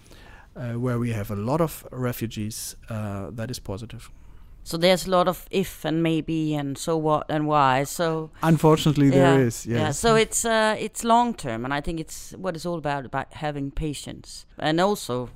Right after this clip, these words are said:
Speaker 2: obviously react
Speaker 1: Having
Speaker 2: when,
Speaker 1: patience, but
Speaker 2: yeah.
Speaker 1: also re-, react. Yeah, there's an important E U summit in mid-February. Uh, very important on two fronts. Uh, the first is they will try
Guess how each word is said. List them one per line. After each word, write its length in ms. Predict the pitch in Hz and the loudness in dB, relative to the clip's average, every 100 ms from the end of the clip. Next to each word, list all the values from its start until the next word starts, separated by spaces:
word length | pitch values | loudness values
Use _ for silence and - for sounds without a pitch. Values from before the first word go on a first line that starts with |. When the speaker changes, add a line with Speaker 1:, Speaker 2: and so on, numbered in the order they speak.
| - | -6
Speaker 2:
obviously 720 | 151 165 170 151 147 135 123 - | 0 4 4 2 0 -2 -6 -8
react 580 | 147 135 107 - - - | -4 -2 -2 -6 -14 -4
Speaker 1:
Having 300 | 156 175 170 | 2 4 4
Speaker 2:
when, 60 | - | 4
Speaker 1:
patience, 580 | 165 196 - 214 196 | 6 6 6 4 2
but 240 | - 147 156 | 0 4 8
Speaker 2:
yeah. 60 | |
Speaker 1:
also 760 | 165 180 175 180 170 165 160 156 | 8 8 4 4 6 6 4 4
re-, 160 | 156 160 | 4 4
react. 500 | 160 147 151 175 170 | 4 6 4 2 0
Yeah, 80 | 151 | 2
there's 220 | 143 151 | 4 4
an 60 | |
important 460 | 156 143 156 160 147 190 | 2 4 2 2 -2 -2
E 120 | 160 160 | 0 2
U 140 | 156 | 0
summit 480 | 147 - 147 180 - - | 0 0 0 -2 -6 -8
in 300 | 139 131 131 | 0 2 4
mid-February. 760 | 135 160 - 139 135 165 175 185 - - - - - - - - - | 4 2 -2 -2 -2 -2 -4 -4 -10 -20 -20 -20 -20 -20 -20 -20 -8
Uh, 200 | 139 135 | 0 2
very 280 | 127 135 151 | 4 6 8
important 540 | 151 139 139 143 143 131 | 8 8 8 8 6 2
on 160 | 127 | 2
two 180 | - 170 | 2 0
fronts. 480 | - 139 139 143 - | 2 2 2 0 -4
Uh, 220 | - 123 | -2 -2
the 140 | 117 | -2
first 460 | 117 - 156 156 - | -2 2 4 4 0
is 280 | 110 123 - | -2 -2 -2
they 180 | 123 127 | 2 4
will 240 | 131 123 | 4 2
try 500 | - 123 117 117 113 | 0 0 2 2 0